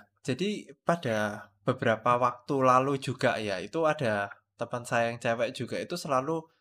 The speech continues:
cerita bahwa menurut dia, dia di tengah circle pertemanannya dia yang sekarang, itu ndak ada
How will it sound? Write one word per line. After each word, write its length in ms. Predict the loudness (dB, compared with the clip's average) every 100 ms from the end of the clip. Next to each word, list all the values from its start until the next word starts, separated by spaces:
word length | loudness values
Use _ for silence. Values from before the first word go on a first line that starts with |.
| _ -20 -6
cerita 400 | -4 -4 -2 0 0 -2
bahwa 320 | -2 0 -2 -2 -8 -20 -20 _ _
menurut 360 | -2 0 0 0 -2
dia, 420 | 0 2 2 -2 -6
dia 200 | -2 -2 -2 -6
di 80 | -4
tengah 260 | -2 -2 -4
circle 580 | -2 -2 -2 0 2 2 0 -2
pertemanannya 720 | -6 -2 -4 -2 -6 -6 -10 -10
dia 140 | -6 -6 -8
yang 80 | -12
sekarang, 500 | -2 0 2 -2 -4 -14 _ _ _
itu 180 | -6 -2 0
ndak 180 | 0 0
ada 80 | 0